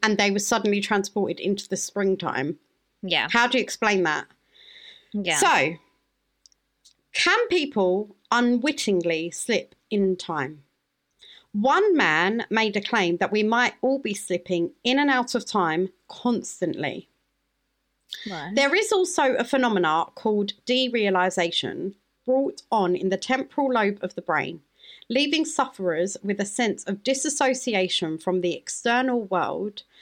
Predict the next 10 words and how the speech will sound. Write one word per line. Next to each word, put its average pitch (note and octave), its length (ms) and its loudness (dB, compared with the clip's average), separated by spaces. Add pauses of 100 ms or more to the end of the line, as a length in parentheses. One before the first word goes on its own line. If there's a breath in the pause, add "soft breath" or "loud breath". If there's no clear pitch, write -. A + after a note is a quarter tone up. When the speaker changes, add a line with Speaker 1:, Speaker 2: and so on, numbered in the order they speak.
(180 loud breath)
Speaker 1:
suddenly C4+ 640 0
makes G#3 540 -2
a - 60 -8
similar A#3+ 580 0
area D#3+ 420 -2
become - 340 -2
unreal. D3+ 560 -4 (300 soft breath)
But - 160 -2
come A3 240 2
on, D3 220 -2